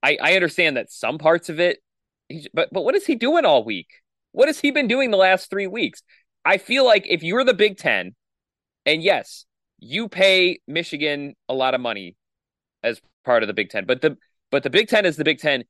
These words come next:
in large part because of Michigan. And I, that's not even just because Michigan has a big fan base. That's because Michigan's been a member for, what, a hundred years?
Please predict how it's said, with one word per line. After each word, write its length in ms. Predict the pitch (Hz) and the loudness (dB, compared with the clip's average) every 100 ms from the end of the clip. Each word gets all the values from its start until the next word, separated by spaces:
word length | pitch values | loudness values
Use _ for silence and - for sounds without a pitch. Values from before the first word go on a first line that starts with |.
| _ | _
in 120 | - 127 | -8 0
large 240 | 147 143 | 0 0
part 220 | 151 131 | -2 -2
because 320 | 110 - 123 | -4 -8 -8
of 100 | 101 | -8
Michigan. 460 | 95 82 - - - _ _ _ | -16 -18 -14 -16 -16 _ _ _
And 120 | - 151 | -2 2
I, 180 | 185 175 - | 0 -2 -2
that's 340 | 208 - - | -2 -2 -2
not 140 | 220 214 | 0 0
even 180 | 180 | -2
just 160 | 165 170 | -2 -4
because 220 | 156 160 | -2 -2
Michigan 280 | 143 143 143 | -2 -6 -4
has 120 | 131 | -4
a 40 | 113 | -4
big 200 | 127 - | -6 -4
fan 260 | 156 151 | -4 -2
base. 220 | 107 104 | -4 -6
That's 160 | 127 127 | -8 -10
because 180 | 135 131 | -10 -6
Michigan's 380 | 147 - 127 117 | -6 -6 -10 -4
been 120 | 131 | -4
a 60 | |
member 340 | 113 120 131 127 | -2 -4 -2 -4
for, 500 | - 110 104 98 - _ _ _ _ _ _ _ _ _ | -4 -4 -2 -4 -6 _ _ _ _ _ _ _ _ _
what, 160 | 117 - | -8 -6
a 60 | - | -8
hundred 420 | - 113 135 113 | -6 -4 -4 -2
years? 500 | 123 143 156 - - | 0 0 -2 -8 -20